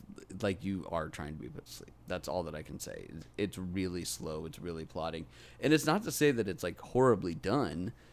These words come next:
Like, I was a band nerd. It's, it's good classical music. It's just really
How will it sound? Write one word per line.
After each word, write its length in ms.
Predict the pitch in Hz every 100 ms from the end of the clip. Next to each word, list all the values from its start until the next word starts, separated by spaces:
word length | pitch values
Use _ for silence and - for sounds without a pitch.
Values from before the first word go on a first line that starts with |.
| -
Like, 160 | - 82
I 80 | 85
was 140 | 180
a 40 | 131
band 400 | 90 82 80 82
nerd. 320 | 82 104 139
It's, 320 | - - - -
it's 200 | 120 - -
good 240 | 120 160
classical 480 | - 113 107 - 87
music. 480 | 82 95 147 82 -
It's 200 | 90 101
just 220 | - 107 - 85 71
really 460 | 85 98 90 78